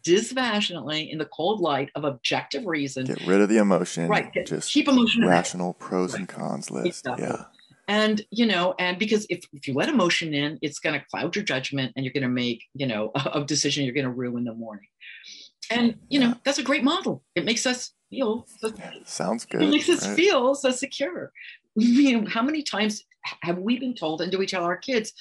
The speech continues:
Speaker 1: it's our ability to think rationally that makes us the master of our own ship? It's a great model.
Speaker 2: Yeah. Or I may, let my emotion get the better of me. I made the wrong decision in the heat of the moment.
Speaker 1: Exactly.
Speaker 2: Like, yeah.
Speaker 1: It is a hundred percent not true. We do not make decisions based on our rational analysis of the situation.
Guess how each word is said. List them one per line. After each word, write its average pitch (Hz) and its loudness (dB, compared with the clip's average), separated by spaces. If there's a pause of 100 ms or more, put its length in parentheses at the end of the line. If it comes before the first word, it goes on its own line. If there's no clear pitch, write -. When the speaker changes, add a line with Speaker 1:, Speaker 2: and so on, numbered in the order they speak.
(260)
Speaker 1:
it's 220 4
our 202 4
ability 202 0
to 175 -2
think 190 -10
rationally 170 -2
that 180 -8
makes 180 -2
us 226 -10
the 202 -10
master 175 -2
of 208 -6
our 208 0
own 214 0
ship? - -2
It's 226 -2
a 214 -4
great 214 -2
model. 131 0
Speaker 2:
Yeah. 76 -4
Or 90 4
I 98 8
may, 95 2
let 107 6
my 117 6
emotion 104 2
get 101 -2
the 95 0
better 92 2
of 92 -2
me. 90 -2
I 90 0
made 87 -4
the 87 -6
wrong 82 -6
decision 78 -8
in 76 -10
the 87 -10
heat 87 -6
of 87 -4
the 90 -6
moment. 82 -6
Speaker 1:
Exactly. 123 -6
Speaker 2:
Like, 113 -14 (360)
yeah. - -10
Speaker 1:
It 170 0
is 170 0
a 151 -2
hundred 175 -4
percent 175 -2
not 131 -2
true. - -6
We 147 -4
do 208 2
not 196 2
make 170 -2
decisions 127 -4 (260)
based 143 2
on 135 0
our 117 0
rational 120 -2
analysis 110 -6
of 131 -10
the 127 -14
situation. 240 0